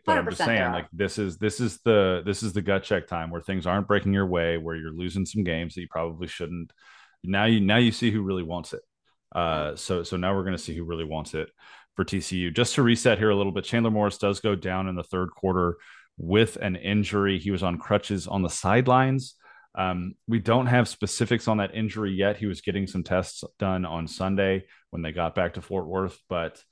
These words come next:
Speaker 1: uh, one person that I spoke to says, "We're probably not gonna see him for a while." And so,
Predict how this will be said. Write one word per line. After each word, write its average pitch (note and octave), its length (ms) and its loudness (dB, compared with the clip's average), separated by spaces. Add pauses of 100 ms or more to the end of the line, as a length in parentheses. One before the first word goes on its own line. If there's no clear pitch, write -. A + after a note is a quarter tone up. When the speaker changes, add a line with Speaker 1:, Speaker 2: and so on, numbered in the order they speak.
(300)
Speaker 1:
uh, E2 340 -4
one G#2 280 -2
person A2 320 -2
that F#2+ 120 0
I F#2 140 2
spoke F#2+ 340 -2
to F#2 220 -2
says, F2 360 -2 (920)
"We're G2+ 100 0
probably G2 540 0
not E2 180 0
gonna D#2 160 -4
see D#2+ 180 -4
him D#2 160 -4
for D#2 200 -4
a - 80 -6
while." C#2 340 -8 (420)
And F2+ 160 0
so, E2+ 640 2